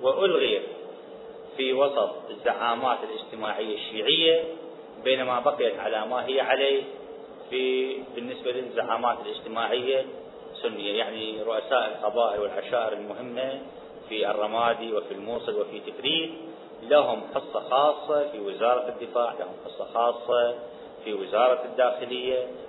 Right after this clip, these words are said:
حصصهم خاصة ومحفوظة، يقدمون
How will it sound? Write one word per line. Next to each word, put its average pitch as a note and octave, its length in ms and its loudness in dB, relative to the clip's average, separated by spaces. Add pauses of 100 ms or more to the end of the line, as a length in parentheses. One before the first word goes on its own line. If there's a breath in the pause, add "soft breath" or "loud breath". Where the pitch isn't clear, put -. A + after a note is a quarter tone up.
(120)
حصصهم B2 420 -2 (100)
خاصة C3 360 6
ومحفوظة، D3 640 2
يقدمون A#2+ 840 -2